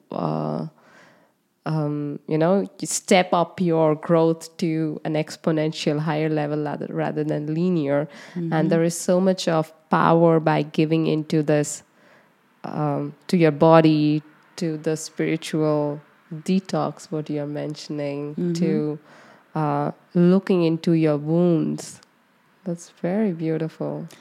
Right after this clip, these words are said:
Speaker 2: Yeah, and only to find out that it's not that scary at all and that
Speaker 1: No.
Speaker 2: it sets you free.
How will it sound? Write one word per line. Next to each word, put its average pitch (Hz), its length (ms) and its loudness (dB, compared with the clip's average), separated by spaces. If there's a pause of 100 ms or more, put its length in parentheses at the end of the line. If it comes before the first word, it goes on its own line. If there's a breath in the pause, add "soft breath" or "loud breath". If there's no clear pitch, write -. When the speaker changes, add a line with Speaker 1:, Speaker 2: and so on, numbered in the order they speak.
(120 loud breath)
Speaker 2:
Yeah, 202 260 4
and 175 160 2
only 262 360 6
to 226 160 -2
find 180 320 2
out 226 460 2 (300 soft breath)
that 196 140 2
it's 190 160 -2
not 190 240 4
that 196 180 2
scary 190 440 2
at 170 160 4
all 196 380 4
and 190 220 2
that 180 100 4
Speaker 1:
No. 180 60 0
Speaker 2:
it 180 60 -6
sets - 340 -4
you 175 120 -6
free. 170 440 -4